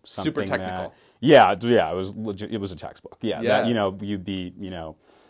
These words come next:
Speaker 2: um, assigned in, you know, a, a college course or, you know, something of the sort. Um, so,
Speaker 1: And you
Speaker 2: yeah.
Speaker 1: have, like, a steady diet of these textbooks that you, like,
Speaker 2: Oh,
Speaker 1: just
Speaker 2: yeah,
Speaker 1: when you wanna
Speaker 2: absolutely.
Speaker 1: learn something new.
Speaker 2: Yeah, yeah. And that wasn't even, you know, I already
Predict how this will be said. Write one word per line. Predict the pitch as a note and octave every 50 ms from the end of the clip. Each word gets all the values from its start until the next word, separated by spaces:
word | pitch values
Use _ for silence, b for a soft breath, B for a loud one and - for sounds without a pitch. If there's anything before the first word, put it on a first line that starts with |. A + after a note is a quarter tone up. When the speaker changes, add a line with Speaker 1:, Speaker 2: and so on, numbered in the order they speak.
| b b b b b - -
Speaker 2:
um, | F#2 F2+ F2 F2
assigned | F2+ F2+ - - F#2 F2 F2 E2+ D#2+ E2+
in, | E2 D#2+ D#2 C#2+ - -
you | - F2 E2
know, | D#2+ D2+ C#2+ - - - - -
a, | -
a | E2
college | - F2 E2 D2 C#2+ - -
course | - C#2 - - - -
or, | A1+ C2 - - -
you | - D#2+
know, | D2+ C#2
something | - - - D#2+ F2 D#2
of | C#2 -
the | -
sort. | - - B1+ - - _ -
Um, | D2+ D#2 D2+ C2+ - - - _ - _
so, | - - F#2+ D#2+ - - - - _ -
Speaker 1:
And | C#3+ D3+
you | - F#3
Speaker 2:
yeah. |
Speaker 1:
have, | F#3 E3+
like, | E3 F3+ E3+
a | D#3+
steady | D3 - - E3 D#3 D3 D3
diet | C#3 C3+ C3 C3+ C3+ B2+ A#2+ A2
of | G#2+ G#2+
these | A2+ A2+ A2+
textbooks | - - B2 A#2 - - - A#2 A2 -
that | - G2+
you, | - A2+ A2+ -
like, | B2+ C3+
Speaker 2:
Oh, | C#3
Speaker 1:
just | D3+ D#3+
Speaker 2:
yeah, | E3+
Speaker 1:
when | A2+ E2+
you | G2+ A#2
wanna | B2 C#3+
Speaker 2:
absolutely. | C#3+ C#3 C#3+ C#3+ C3+
Speaker 1:
learn | C#3 C3+
something | C3 - C3 B2 B2 B2+ A#2+ A#2
new. | A#2 A2+ A2 G#2 G2 G2 G2 G2+
Speaker 2:
Yeah, | C3+ D3 C3 A2 F2+ E2+
yeah. | F#2+ G#2 G2+ F#2 F2+ E2+ F2 -
And | G#2 B2
that | D3 F3+ F#3
wasn't | F#3 F3 D3 D3 D3
even, | D3 C3 A#2+ A#2 A2+
you | A2+
know, | A2 G#2+ G2+ G#2
I | - F#2+ A#2
already | C3+ C#3+ C3 A#2+ G#2+ -